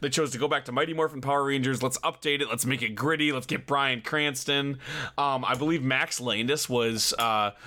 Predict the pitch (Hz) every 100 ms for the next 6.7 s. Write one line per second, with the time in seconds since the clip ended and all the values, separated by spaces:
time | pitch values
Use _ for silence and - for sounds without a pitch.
0 | - 123 107 147 151 156 147 151 139 151
1 | 156 - 160 156 - 117 113 113 113 113
2 | 113 120 117 117 117 113 110 117 110 110
3 | 104 95 101 101 98 - - - - 117
4 | 113 104 104 101 92 - _ _ _ _
5 | - - - 123 120 117 104 90 92 85
6 | - 127 123 131 165 160